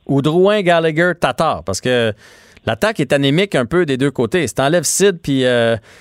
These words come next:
son, son, son ailier, euh, voyons, Genzel, et pour le reste, il se passe pas grand-chose. Alors, de quel côté ça va débloquer ?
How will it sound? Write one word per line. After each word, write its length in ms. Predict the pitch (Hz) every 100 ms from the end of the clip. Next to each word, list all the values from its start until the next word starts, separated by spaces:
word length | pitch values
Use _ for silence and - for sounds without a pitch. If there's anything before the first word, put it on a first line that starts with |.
| - -
son, 320 | - 120 117
son, 280 | 123 123 113
son 240 | - 123
ailier, 400 | 123 123 151 156
euh, 220 | 127 113
voyons, 280 | 107 120 117 104
Genzel, 440 | 131 123 160 226 - _ _ - _ -
et 140 | 104 104
pour 100 | 135
le 60 |
reste, 240 | 143 214 -
il 40 |
se 60 | -
passe 200 | 160 -
pas 120 | 185
grand-chose. 480 | 160 147 202 220 170
Alors, 160 | 143
de 80 | 147
quel 280 | - 208 196
côté 340 | 190 165 214
ça 160 | - 147
va 200 | 165 - -
débloquer ? 460 | 170 175 156 101